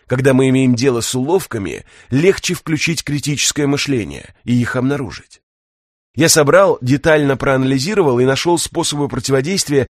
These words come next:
для тридцати самых сложных и распространенных уловок,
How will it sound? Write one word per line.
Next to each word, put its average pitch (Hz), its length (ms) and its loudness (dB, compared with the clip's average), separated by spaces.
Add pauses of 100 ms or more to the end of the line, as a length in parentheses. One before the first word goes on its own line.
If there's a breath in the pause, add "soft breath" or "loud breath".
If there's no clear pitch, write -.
(220)
для 147 220 2
тридцати 151 680 -4
самых 170 420 0
сложных 170 680 -2
и 147 60 -4
распространенных 139 920 -2
уловок, 135 560 -4